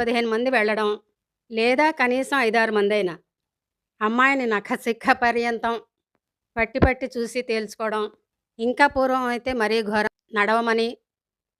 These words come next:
మాట్లాడమని, చదవమని కూడా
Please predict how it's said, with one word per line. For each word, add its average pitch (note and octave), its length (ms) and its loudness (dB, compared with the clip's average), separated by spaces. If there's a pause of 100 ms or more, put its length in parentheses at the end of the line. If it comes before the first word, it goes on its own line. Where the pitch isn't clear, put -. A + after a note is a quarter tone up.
(120)
మాట్లాడమని, G#3+ 760 0 (540)
చదవమని A#3 840 0 (140)
కూడా A3 500 0